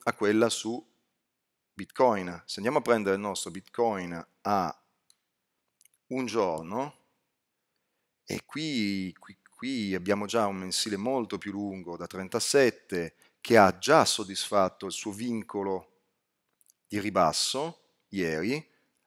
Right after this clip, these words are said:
trentasei giorni più un giorno, meglio scriverlo così, trentasei più uno, e che da qui sta facendo partire, eh, potenzialmente qualche cosa di nuovo. Ma partirà?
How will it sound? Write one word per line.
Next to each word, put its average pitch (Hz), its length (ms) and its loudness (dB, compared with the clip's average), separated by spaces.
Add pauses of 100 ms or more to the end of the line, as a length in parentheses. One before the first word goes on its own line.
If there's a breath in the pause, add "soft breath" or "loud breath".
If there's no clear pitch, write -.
(240)
trentasei 143 580 6
giorni 131 460 -2
più 110 280 -6
un 120 280 -6
giorno, 85 840 -8
meglio 85 220 -14
scriverlo 82 380 -12
così, 82 420 -14 (140)
trentasei 78 1040 -12
più 73 220 -18 (120)
uno, 85 480 -12 (680 loud breath)
e 135 120 6
che 110 340 10
da 123 140 8
qui 110 220 -2
sta 104 180 0
facendo 110 340 -4
partire, 120 960 2 (880)
eh, - 540 -20 (340)
potenzialmente 104 1300 -2 (720)
qualche 104 220 -4
cosa 98 240 -6
di 90 100 -8
nuovo. 98 560 -2
Ma 85 160 -10
partirà? 117 720 4